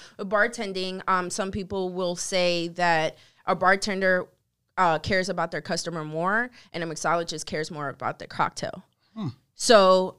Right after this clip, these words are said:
Speaker 1: um, I am a mixologist. I like to be referenced as a mixologist. I paid my dues.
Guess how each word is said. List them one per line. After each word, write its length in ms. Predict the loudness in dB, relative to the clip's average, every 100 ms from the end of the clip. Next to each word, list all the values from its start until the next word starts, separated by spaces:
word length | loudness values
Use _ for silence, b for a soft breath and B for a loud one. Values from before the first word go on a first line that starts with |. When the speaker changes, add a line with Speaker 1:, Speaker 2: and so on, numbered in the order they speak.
| 4
Speaker 1:
um, 380 | 6 6 4 -2 2
I 380 | 6 8 6 2
am 160 | 0 0
a 60 |
mixologist. 640 | -2 2 4 4 2 -2 0
I 60 |
like 160 | -2 -2
to 100 | -6
be 140 | -6
referenced 400 | -2 -2 -4 -6
as 160 | -4 -4
a 40 |
mixologist. 640 | -6 -2 0 0 -2 -6 -2
I 120 | -2
paid 340 | -2 -4 -4
my 160 | -4 -4
dues. 400 | -4 -6 -6